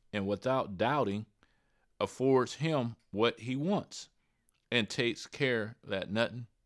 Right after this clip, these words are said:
nothing be lacking to him." Okay? Verse nine, "And the poor man gives thanks unto the Lord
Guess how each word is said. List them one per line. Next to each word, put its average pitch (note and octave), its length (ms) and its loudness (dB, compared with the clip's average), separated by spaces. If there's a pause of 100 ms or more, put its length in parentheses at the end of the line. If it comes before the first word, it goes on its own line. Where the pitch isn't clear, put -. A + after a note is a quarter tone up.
(200)
nothing G#2+ 500 0 (460)
be G#2+ 220 0
lacking G#2+ 500 -4 (200)
to B2 160 -4
him." B2 340 -4 (400)
Okay? A2 400 -10 (720)
Verse A2 260 2
nine, C3+ 340 0 (880)
"And A#2 200 2
the G#2 60 -2
poor D3 280 2
man B2+ 280 2
gives A2+ 320 2
thanks B2+ 400 0 (320)
unto A#2 320 0
the D3 120 2
Lord F#2 300 -4